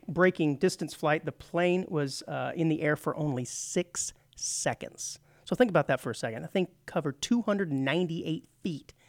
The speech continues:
in six seconds. Compare that to the longest paper, uh, airplane duration flight,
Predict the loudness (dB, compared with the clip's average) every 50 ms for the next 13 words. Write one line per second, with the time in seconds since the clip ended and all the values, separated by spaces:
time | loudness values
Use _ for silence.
0 | _ _ _ _ -16 -14 -14 -12 -12 -12 -12 -10 -8 -8 -8 -8 -10 -12 -10 -8
1 | -8 -8 -8 -10 -12 -12 -14 -16 -18 -18 -20 _ _ _ _ _ _ _ _ _
2 | _ _ _ _ _ _ _ _ _ _ _ _ 0 0 2 6 6 8 8 8
3 | 8 8 8 6 4 0 0 2 2 2 4 2 2 2 0 0 0 4 4 6
4 | 6 6 4 0 -2 -2 -2 -2 0 0 0 0 0 -2 -6 -8 -12 -10 -8 -6
5 | -6 -4 -4 -4 -2 0 0 0 0 -2 0 4 4 4 6 4 2 -2 -2 0
6 | 0 0 0 0 -2